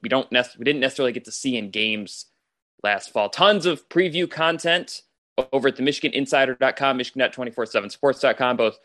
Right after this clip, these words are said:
some free stuff. Like, I, I did some big breakdowns looking at, uh, the storylines for each position group in the game. And, and then there's some V I P stuff, some intel on,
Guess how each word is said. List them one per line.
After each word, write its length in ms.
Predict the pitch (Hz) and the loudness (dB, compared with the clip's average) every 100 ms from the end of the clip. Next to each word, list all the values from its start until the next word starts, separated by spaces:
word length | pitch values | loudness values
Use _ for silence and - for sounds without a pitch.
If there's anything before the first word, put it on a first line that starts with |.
| _ _ | _ _
some 220 | _ 117 104 | _ -8 0
free 220 | 170 170 | 2 2
stuff. 420 | - 156 151 - | 4 4 4 2
Like, 160 | 127 117 | -2 2
I, 180 | 123 127 | 2 4
I 140 | 120 | 2
did 220 | 120 123 | 2 -2
some 140 | - 110 | -4 -2
big 260 | 127 107 | -2 0
breakdowns 560 | 120 120 117 117 117 113 | 2 2 2 0 0 -4
looking 200 | 110 107 | -6 0
at, 140 | 107 - _ _ _ _ - | 0 0 _ _ _ _ -6
uh, 120 | 104 104 | -4 -2
the 80 | |
storylines 560 | 110 - 143 131 131 117 | -2 4 6 6 4 2
for 120 | 127 | -2
each 280 | 104 135 - | -2 -2 -4
position 440 | 127 117 147 156 | -6 0 0 0
group 320 | 139 143 139 - _ _ _ _ - | -2 -2 -2 -8 _ _ _ _ -4
in 140 | 131 | 0
the 80 | 131 | 0
game. 480 | 120 131 131 135 127 | 2 2 4 2 0
And, 200 | 101 101 - _ _ | -4 -10 -18 _ _
and 80 | 107 | -8
then 120 | 110 | -6
there's 160 | 110 - | -6 -6
some 120 | 117 | -6
V 160 | 117 131 | 2 4
I 120 | 120 | 4
P 240 | - 143 | 0 -6
stuff, 340 | - 131 123 - | 0 2 2 0
some 160 | 110 - | -10 -4
intel 480 | 123 117 120 123 113 | -4 -4 0 2 2
on, 200 | 98 | -2